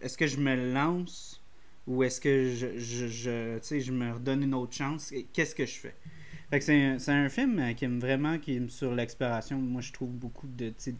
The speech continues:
l'identité, puis, euh, même on parle aussi beaucoup des, des, des normes de genre aussi, là, tu sais, il y a beaucoup de, d'explications sur c'est quoi être un homme, c'est quoi être une femme,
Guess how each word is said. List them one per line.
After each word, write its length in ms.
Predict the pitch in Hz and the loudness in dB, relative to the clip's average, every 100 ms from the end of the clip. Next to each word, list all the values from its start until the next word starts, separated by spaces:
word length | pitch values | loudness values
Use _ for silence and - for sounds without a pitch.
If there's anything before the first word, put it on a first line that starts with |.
| 127 | -6
l'identité, 800 | 120 120 117 - - 123 123 120 - | -2 -2 -2 -6 -4 -2 -2 -4 -6
puis, 340 | 120 113 107 | -4 -2 -2
euh, 140 | 104 107 - - - - - - | -4 -8 -12 -16 -16 -16 -14 2
même 400 | 131 135 127 120 | 6 6 6 2
on 140 | 117 | 0
parle 300 | 113 135 131 | 4 6 6
aussi 200 | 123 - | 2 -4
beaucoup 260 | 139 127 160 | -4 -4 -2
des, 320 | 139 123 120 | 2 4 4
des, 400 | 120 127 120 117 | 2 2 4 2
des 200 | 120 123 | 2 2
normes 760 | 120 127 131 131 127 123 117 113 | 4 4 4 4 4 4 0 0
de 160 | 117 117 | 0 0
genre 500 | 127 123 127 131 120 | 0 0 -2 -4 -6
aussi, 560 | 123 - - 131 131 131 | -8 -8 -8 -4 -4 -4
là, 180 | 131 127 | -4 -6
tu 60 | |
sais, 100 | 135 127 | -2 -2
il 40 | |
y 20 | |
a 40 | 117 | -2
beaucoup 440 | 123 131 - 151 135 123 123 | -4 -8 -6 -6 -6 -8 -2
de, 320 | 135 113 110 113 - - - - - - - - - | 0 0 -2 -6 -12 -14 -14 -14 -14 -12 -10 -10 -4
d'explications 560 | 123 120 - 139 - 143 | -2 -2 4 4 4 0
sur 140 | - | 0
c'est 180 | - 131 | -2 -2
quoi 280 | - 139 127 | 2 4 4
être 140 | 123 | 4
un 240 | 120 117 117 | 0 2 2
homme, 220 | 127 123 | 2 0
c'est 140 | 117 | -2
quoi 180 | - 127 | -2 -2
être 120 | 123 | 0
une 160 | 113 110 | -2 -4
femme, 600 | - 120 127 127 127 | -2 -2 0 -2 -2